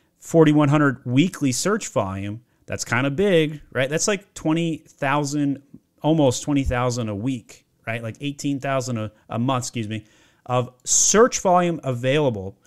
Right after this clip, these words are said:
right? And, and all we have to do is advertise on the keyword, put the keyword in the title,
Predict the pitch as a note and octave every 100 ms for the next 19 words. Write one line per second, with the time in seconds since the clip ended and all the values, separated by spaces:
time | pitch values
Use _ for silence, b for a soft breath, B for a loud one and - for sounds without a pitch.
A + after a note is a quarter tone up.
0 | b b b A#2 B2+ C3 B2+ B2+ C#3 C3+
1 | D#3+ E3 D3+ D3 - A#2+ C3+ A#2+ A2 G#2
2 | - _ A#2 G#2+ - A#2 C3 D3+ D#3+ D#3
3 | F3 E3+ - C#3 C3 B2 C3+ C#3+ - D3
4 | C#3+ C#3+ C#3 B2 A2+ A2+